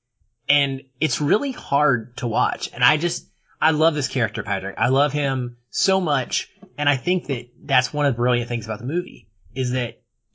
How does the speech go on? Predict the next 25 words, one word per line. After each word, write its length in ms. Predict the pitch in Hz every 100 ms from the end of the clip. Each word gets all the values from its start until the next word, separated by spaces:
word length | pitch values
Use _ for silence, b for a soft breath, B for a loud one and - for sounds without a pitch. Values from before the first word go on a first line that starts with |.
| -
it's, 240 | 135 -
like 200 | - 135
I 20 |
said 160 | 127 127
earlier, 320 | 143 135 107
it's 160 | 104 139
not 160 | 165
a 20 |
character 400 | 185 - 151 127
that 100 | 113
we 120 | 110 120
have 360 | 131 117 101 _ _ _ _ _ _ _ _ _ _ _ _ _ - -
thirty 280 | 180 180
minutes 440 | 160 147 135 - -
worth 300 | 131 113 -
of 220 | - 127
drama 400 | 117 123 135 123
scenes 480 | - 160 131 113 98
with. 340 | 95 107 - - _ _ _ _
We 120 | 135
get 240 | 123 165 -
very 420 | 113 151 170 185
small 540 | - - 151 151 147
moments. 680 | 127 127 120 101 - - - _ _ _ _ _ _ _ _
The 180 | 147 123